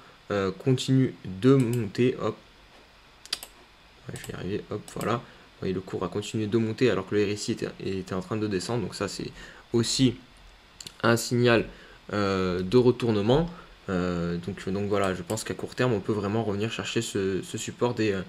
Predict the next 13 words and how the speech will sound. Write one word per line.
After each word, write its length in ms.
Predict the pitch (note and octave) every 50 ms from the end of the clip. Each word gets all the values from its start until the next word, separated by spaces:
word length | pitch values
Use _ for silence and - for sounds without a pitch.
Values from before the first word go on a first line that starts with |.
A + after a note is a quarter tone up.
| - - - - - -
des 60 | -
cinquante-quatre 480 | - B2+ A2+ A2+ G#2 - G#2+ G#2 - B2
mille 160 | B2 A2+ G2+
dollars. 300 | A2 G#2+ A2+ A#2+ C3 E2+
En 60 | G#2
plus, 240 | A2 - B2 - - -
il 100 | A2 A2
me 80 | A2 A2
semble 300 | - - C3 C3 B2 - - - - - - - - - -
qu'au 100 | - G#2+
niveau, 340 | A2 A2+ A#2 A2+ B2+ B2+ B2+ - - - -
euh, 160 | - G2+ F#2+
du 280 | F#2+ F#2+ G2+ A#2 A#2+